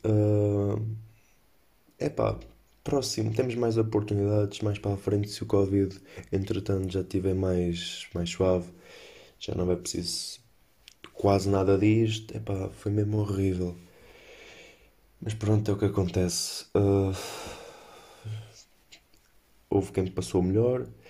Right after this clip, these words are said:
Entretanto, epá, não fui, não fomos para a festa, mas entretanto os que ficaram em casa tivemos em chamada, ficámos ali, passa-, obviamente a passagem de ano,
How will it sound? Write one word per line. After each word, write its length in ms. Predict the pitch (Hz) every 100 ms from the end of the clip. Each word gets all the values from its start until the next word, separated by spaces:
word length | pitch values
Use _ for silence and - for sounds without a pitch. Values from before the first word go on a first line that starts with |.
| - - - -
Entretanto, 560 | - 160 - 123 117 110
epá, 300 | 117 101 92
não 200 | 95 107
fui, 380 | 107 120 117 104
não 120 | 113
fomos 320 | 110 120 117
para 160 | - 113
a 60 |
festa, 420 | 110 98 85 - 82
mas 320 | 92 110 123
entretanto 560 | 139 139 139 139 143 131
os 100 | 123
que 100 | -
ficaram 400 | 123 123 127 127
em 100 | 123
casa 260 | 127 123 120
tivemos 420 | 123 120 120 120
em 80 | 113
chamada, 480 | 110 104 107 117
ficámos 480 | 107 104 - 98 98
ali, 360 | 95 98 101 98
passa-, 340 | - 85 - - - - -
obviamente 600 | 82 - 87 101 95 -
a 40 |
passagem 460 | - 107 90 90 87
de 60 |
ano, 260 | 90 87